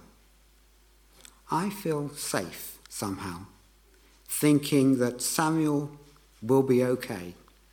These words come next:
as we learn more about him. Okay, moving on to the third one. John the Baptist.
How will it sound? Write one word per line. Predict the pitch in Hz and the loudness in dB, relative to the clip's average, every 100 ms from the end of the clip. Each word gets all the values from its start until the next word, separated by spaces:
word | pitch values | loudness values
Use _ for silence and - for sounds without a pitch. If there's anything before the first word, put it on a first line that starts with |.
| _ _ _ _ - | _ _ _ _ -12
as | 110 | -4
we | 123 | -2
learn | 110 104 104 | -2 -4 -6
more | 104 | -6
about | 101 107 101 - | -6 -8 -8 -12
him. | 80 - _ _ _ _ - _ _ _ _ _ _ _ _ _ _ _ _ _ _ _ _ - | -20 -20 _ _ _ _ -20 _ _ _ _ _ _ _ _ _ _ _ _ _ _ _ _ -8
Okay, | 135 120 | -4 0
moving | 135 156 151 | 4 6 6
on | 131 | 6
to | 131 | 2
the | 135 | 2
third | 151 131 | 4 4
one. | 110 95 - 117 | 2 -6 -12 4
John | 151 185 | 6 6
the | 175 | 6
Baptist. | 180 185 - 110 - - | 4 4 0 -6 -6 -8